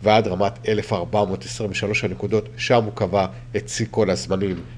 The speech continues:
בשבוע שעבר. ביום ראשון לפני החג פותח המדד בפער מחירים יורד וקובע את הנמוך סמוך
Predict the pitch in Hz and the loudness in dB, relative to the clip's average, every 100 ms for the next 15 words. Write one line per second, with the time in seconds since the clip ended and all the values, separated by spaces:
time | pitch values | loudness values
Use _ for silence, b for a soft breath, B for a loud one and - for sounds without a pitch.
0 | - 101 - 92 95 90 - 85 80 65 | -4 0 2 2 2 0 0 0 0 -4
1 | - - - - 117 135 131 - 127 104 | -8 -16 -18 6 10 10 8 8 8 6
2 | - 113 101 92 - 151 151 - - 107 | 0 4 6 6 4 4 4 -10 -6 -6
3 | - 127 113 - 87 92 113 95 - - | 4 6 6 2 0 2 4 2 0 -10
4 | - - - 117 - 123 110 92 87 101 | -18 -18 -2 -2 6 6 8 4 -2 0
5 | 107 95 87 101 127 123 B B B - | 2 2 2 4 2 2 B B B 0
6 | 123 131 - 104 92 117 110 101 92 87 | 4 4 2 0 2 6 6 4 -4 -2
7 | 107 113 - - - 98 92 117 - - | -2 -2 -4 -10 -4 -4 0 0 -2 -12